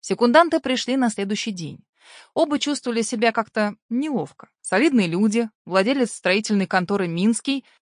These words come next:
хозяин автосалона «Корсаков» и вдруг на тебе, секунданты. Вот, Петрович, называется «Картель». Корсаков протянул большой белый конверт.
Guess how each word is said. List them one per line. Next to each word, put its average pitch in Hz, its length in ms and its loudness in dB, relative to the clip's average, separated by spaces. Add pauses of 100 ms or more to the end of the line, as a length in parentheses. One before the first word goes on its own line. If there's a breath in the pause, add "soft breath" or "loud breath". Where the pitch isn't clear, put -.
(140)
хозяин 240 440 0
автосалона 175 600 -2
«Корсаков» - 680 -2
и 202 100 -4
вдруг 214 380 -4
на 226 240 0
тебе, - 360 -14
секунданты. 226 760 0 (1300)
Вот, 294 340 6
Петрович, 247 560 4 (260)
называется 254 520 4
«Картель». 262 580 4 (760)
Корсаков 262 520 -2
протянул 233 440 0
большой 214 420 0
белый 220 260 0
конверт. 208 540 -2